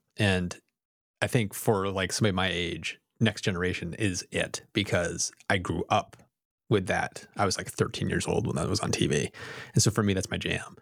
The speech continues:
He's a huge fan of Next Generation. And I, it feels to me like when you have producers like that and people who have their fingers deep into the arc,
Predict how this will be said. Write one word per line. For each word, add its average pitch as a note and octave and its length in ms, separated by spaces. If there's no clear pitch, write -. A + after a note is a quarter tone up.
He's - 200
a A2+ 40
huge B2 360
fan A#2+ 240
of F2 60
Next F#2 200
Generation. - 580
And G#2+ 120
I, G#2 160
it A2+ 100
feels C3 440
to - 100
me G#2 160
like F#2 260
when G2 200
you G2 100
have F#2 380
producers G#2 540
like F#2 220
that F#2 260
and F#2+ 100
people G2+ 320
who G#2+ 120
have G2 240
their F#2+ 100
fingers F2+ 600
deep G2 360
into F#2 320
the F2 380
arc, G#2 420